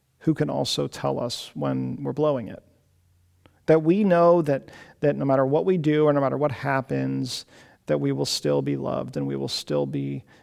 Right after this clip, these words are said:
be forgiven and still be welcomed back, Lord. God, for so many of us, we really have to just be honest and we have to confess and admit that we really care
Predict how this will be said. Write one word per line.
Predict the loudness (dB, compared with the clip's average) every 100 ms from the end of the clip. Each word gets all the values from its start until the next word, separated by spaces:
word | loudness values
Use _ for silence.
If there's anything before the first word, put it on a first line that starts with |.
| -6
be | -6
forgiven | -2 -2 -2 -2 -6
and | -6
still | -4 -4
be | -2
welcomed | -4 -4 -6 -6
back, | -6 -8 -14 -14
Lord. | -12 -12 -16 _ _ _ _ _ _ _ _ _ _ _ _ _ _ _ _ _ _ _ _ _ _ 0
God, | 0 2
for | -2
so | 2 2
many | 2 2 2
of | 2
us, | 0 -2 -8 -12 -14 _ _ _ 0
we | 0
really | 2 2 0
have | -2 -4
to | -6
just | -8 -8
be | -8 -8
honest | -6 -6 -6 -6
and | -6
we | -6
have | -6 -6
to | -8
confess | -6 -8 -4 -2 -2 -4
and | -6
admit | -6 -4 -6 -6 -8
that | -6 -4
we | -2 -2
really | -2 -4 -2 -4 -6 -12 -16
care | -10 -6 -6 -8